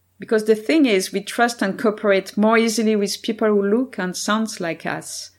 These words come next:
We expect them to share our values and norms. And so, you know, every sign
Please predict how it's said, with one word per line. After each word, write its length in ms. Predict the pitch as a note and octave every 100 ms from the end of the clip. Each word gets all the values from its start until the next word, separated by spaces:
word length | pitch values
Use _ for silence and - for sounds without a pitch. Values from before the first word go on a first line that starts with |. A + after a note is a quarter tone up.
| _ _ _ _ -
We 80 | F#3+
expect 440 | F#3+ - A#3 G#3
them 200 | G3 G3+
to 160 | F#3+ G3
share 260 | - G3+ F3+
our 140 | E3
values 560 | D#3+ F3+ A3 B3 B3+ F#3+
and 160 | E3+
norms. 560 | E3 F#3 B3 C#4 - - _ _ _ _ -
And 300 | A3+ A3+ A3
so, 360 | G#3+ - B3 A#3+
you 120 | A#3
know, 260 | G#3+ G#3 G#3+
every 680 | - A3 G#3+ A3 A3+ A3+ A3
sign 540 | G#3+ - C4 A3+ A#3